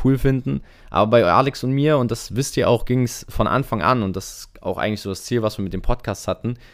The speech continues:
nie darum, dass wir uns irgendwie selbst verwirklichen wollen, sondern wir haben halt Medien gesucht, die zu uns, oder wo wir glauben, dass sie zu uns passen, dass wir das Wissen, was wir haben und das Know-how, ähm, ja, verbreiten können und eben auch mit euch dann teilen können, die dann hier jede Woche den Podcast hören.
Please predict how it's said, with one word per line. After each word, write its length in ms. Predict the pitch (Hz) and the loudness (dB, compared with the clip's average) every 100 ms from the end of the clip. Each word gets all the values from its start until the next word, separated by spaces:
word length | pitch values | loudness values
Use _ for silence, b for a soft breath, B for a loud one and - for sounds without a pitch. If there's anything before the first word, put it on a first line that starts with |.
| b | b
nie 140 | - 135 | -4 2
darum, 280 | 123 123 | 2 2
dass 200 | 113 107 | 0 -2
wir 60 | 110 | -4
uns 80 | 104 | -2
irgendwie 240 | - 107 | -2 -2
selbst 260 | 95 101 101 | 0 0 0
verwirklichen 540 | - 101 135 113 90 | -4 -4 -4 -4 -4
wollen, 240 | 85 95 95 | -2 0 -2
sondern 200 | 92 92 | -2 -2
wir 140 | 95 | -2
haben 140 | 104 101 | -2 -2
halt 200 | 95 - | -2 -2
Medien 460 | 95 113 120 123 | -2 0 0 0
gesucht, 380 | 120 117 131 - | -2 -4 -6 -8
die 100 | 101 | -6
zu 240 | - 117 | -4 -4
uns, 380 | 107 104 - - - | -4 -4 -8 -20 -18
oder 240 | - 85 85 | -8 -6 -4
wo 120 | 90 | -4
wir 80 | 92 | -2
glauben, 320 | 98 110 120 | 4 4 4
dass 140 | 104 - | -2 -6
sie 80 | |
zu 160 | 95 104 | -8 -4
uns 160 | 95 - | -4 -2
passen, 400 | 117 123 131 131 b b b - | -2 -2 -4 -8 b b b -6
dass 180 | 98 | -4
wir 60 | 107 | -2
das 180 | 98 92 | -4 2
Wissen, 360 | 139 156 110 | 2 2 -2
was 180 | 92 - | -2 -2
wir 100 | 87 | -2
haben 320 | 92 87 92 98 b b b | 0 0 0 -6 b b b
und 420 | - 104 98 92 | -4 0 0 -2
das 140 | 90 - | -8 -4
Know-how, 640 | 104 92 117 120 120 - - | -2 2 4 4 2 -2 -10
ähm, 400 | - 92 95 85 - - - - - | -6 -4 -4 -6 -12 -20 -20 -12 0
ja, 160 | 107 | 2
verbreiten 500 | 101 101 104 131 - 107 | 4 4 6 4 4 -2
können 300 | 95 101 - | 0 -2 -4
und 240 | 98 98 | -4 -4
eben 160 | - 107 | -2 -2
auch 120 | 87 | -2
mit 180 | 104 - | -2 -2
euch 180 | 101 110 | -2 -2
dann 120 | 95 | -4
teilen 280 | 95 104 107 | -2 0 0
können, 220 | - 85 | -2 -4
die 80 | 87 | -2
dann 160 | 85 90 | -4 -4
hier 100 | 92 | 0
jede 260 | 92 92 | 0 2
Woche 220 | 92 - 87 | 0 -2 -4
den 120 | 85 | -4
Podcast 520 | 107 - - 92 - | -4 -4 -8 -10 -2
hören. 260 | 113 85 | 0 0